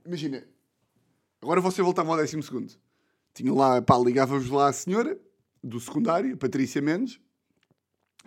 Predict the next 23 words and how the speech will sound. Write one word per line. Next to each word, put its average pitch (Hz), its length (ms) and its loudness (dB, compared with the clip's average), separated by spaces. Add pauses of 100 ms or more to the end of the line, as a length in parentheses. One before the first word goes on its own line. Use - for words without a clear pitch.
(100)
e, 180 540 -2
por - 60 -16
acaso, 127 180 -8
pá, 120 160 -2
Patrícia 147 500 -2
Mendes, 135 360 -4
que - 160 -12
nome, 160 520 0 (920)
se - 140 -6
isto 160 160 -4
não 175 80 4
é 175 40 8
o 175 80 6
maior 170 280 6
nome 175 360 4
da 147 240 -2
pessoa 180 420 6
que - 80 -12
trabalha 160 560 4
nas 160 200 -2
pastas. - 640 -2 (880)
Patrícia 151 400 -2
Mendes, 185 600 0